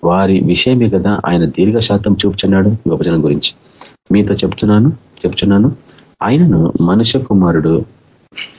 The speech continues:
వచ్చినప్పుడు ఆయన భూమి మీద విశ్వాసము కనుగొనునా. మొత్తం అబద్ధ బోధతో నిండిపోయినాక, భూమి మొత్తం మింగేసినాక భూజనులలో విశ్వాసం ఉంటుందా?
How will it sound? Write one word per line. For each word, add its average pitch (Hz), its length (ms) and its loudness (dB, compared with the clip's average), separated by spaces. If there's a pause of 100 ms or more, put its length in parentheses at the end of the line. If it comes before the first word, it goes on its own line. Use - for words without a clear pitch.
(300)
వచ్చినప్పుడు 85 680 0 (640)
ఆయన 76 180 0
భూమి 87 320 0
మీద 95 220 2
విశ్వాసము 80 800 0 (120)
కనుగొనునా. 73 720 0 (1300)
మొత్తం 107 360 -2
అబద్ధ 95 280 0
బోధతో 101 360 0
నిండిపోయినాక, 82 800 0
భూమి 92 360 2
మొత్తం 85 340 0
మింగేసినాక 85 800 0 (520)
భూజనులలో 113 600 2
విశ్వాసం 98 500 0
ఉంటుందా? 87 360 0